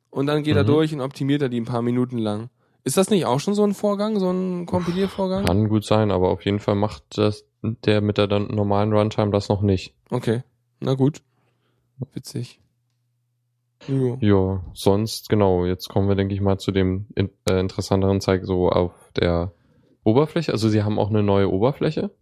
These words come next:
Speaker 2: Ähm, sie haben vor allem mal diese Buttons, also die ja inzwischen nur noch virtuell unten auf dem Bildschirm angezeigt werden, diese Zurück, Home und, ähm, ähm, hier, äh, a-, a-,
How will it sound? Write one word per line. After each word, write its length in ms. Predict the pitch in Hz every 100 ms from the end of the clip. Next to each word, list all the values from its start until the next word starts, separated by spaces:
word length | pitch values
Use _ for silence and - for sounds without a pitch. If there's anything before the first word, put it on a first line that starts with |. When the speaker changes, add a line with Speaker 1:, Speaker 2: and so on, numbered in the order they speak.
| _ -
Speaker 2:
Ähm, 360 | 92 95 98 - - _ _ _
sie 120 | -
haben 80 | 95
vor 140 | -
allem 140 | 95 101
mal 120 | 95
diese 240 | 92 92
Buttons, 540 | 90 - 98 156 160 -
also 240 | 95 90
die 140 | 87 98
ja 140 | 92
inzwischen 380 | 95 - 101 98
nur 80 | 95
noch 180 | 92
virtuell 360 | 98 95 101 104
unten 280 | 104 101 92
auf 120 | 87
dem 140 | 95
Bildschirm 280 | 95 101 95
angezeigt 480 | 92 95 - 92 -
werden, 140 | 101
diese 320 | 92 90 87 110
Zurück, 500 | - 95 104 104 - _
Home 360 | 104 101 98 98
und, 400 | 95 92 92 -
ähm, 360 | 92 90 90 90 98
ähm, 360 | 90 87 90 - - - _ _ _ _ _
hier, 360 | - 95 87
äh, 260 | 90 87 85 50 -
a-, 380 | - - - -
a-, 320 | - - 95